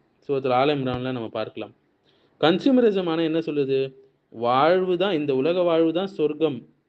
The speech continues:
ஆனா அல்லாஹ் என்ன சொல்றான்? இந்த உலக வாழ்வு என்பது ஒரு மாயை என்று சொல்கிறான்.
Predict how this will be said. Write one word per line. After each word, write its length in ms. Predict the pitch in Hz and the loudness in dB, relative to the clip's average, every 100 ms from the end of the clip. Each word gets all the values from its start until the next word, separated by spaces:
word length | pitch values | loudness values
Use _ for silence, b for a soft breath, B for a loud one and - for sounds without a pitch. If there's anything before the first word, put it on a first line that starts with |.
| _ | _
ஆனா 240 | 127 151 143 | -8 -2 2
அல்லாஹ் 160 | 156 | 2
என்ன 180 | 165 160 | 2 0
சொல்றான்? 360 | 160 151 147 185 | -2 -2 -2 -2
இந்த 140 | 139 | -2
உலக 260 | 120 143 160 | 0 2 2
வாழ்வு 300 | 143 143 151 | 2 0 0
என்பது 300 | 143 143 135 | -2 0 0
ஒரு 120 | 113 | -2
மாயை 520 | 110 117 135 180 185 | -6 -4 0 2 2
என்று 220 | 151 123 | 0 -4
சொல்கிறான். 420 | 113 113 110 107 | -10 -12 -12 -16